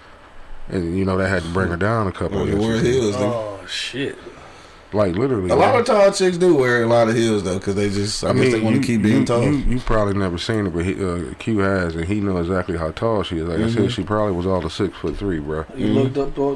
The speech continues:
Speaker 3: you looked up to her the whole day?
Speaker 1: Literally, I had to look up to her every time I spoke to her.
Speaker 2: She was fine, though.
Speaker 1: I mean, I'm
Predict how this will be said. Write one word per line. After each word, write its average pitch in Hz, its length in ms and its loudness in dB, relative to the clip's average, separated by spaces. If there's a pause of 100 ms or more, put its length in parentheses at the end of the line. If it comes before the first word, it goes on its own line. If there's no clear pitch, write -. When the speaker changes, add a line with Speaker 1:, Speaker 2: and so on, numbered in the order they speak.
Speaker 3:
you 131 60 -2
looked 143 320 0
up 139 160 -2
to 147 100 -2
her 143 60 0
the 139 100 -2
whole 143 220 0
day? 156 240 -4 (100)
Speaker 1:
Literally, 131 320 0
I 127 80 2
had 135 140 0
to 117 60 -2
look 139 140 0
up 139 120 -2
to 151 80 0
her 143 60 2
every 135 100 -2
time 143 240 -2
I 127 40 -2
spoke 156 300 -2
to - 160 -4
her. - 40 -2 (2000)
Speaker 2:
She 143 160 2
was 220 100 2
fine, 147 320 2
though. 120 180 0 (920)
Speaker 1:
I 90 60 0
mean, 104 400 0
I'm 110 160 -2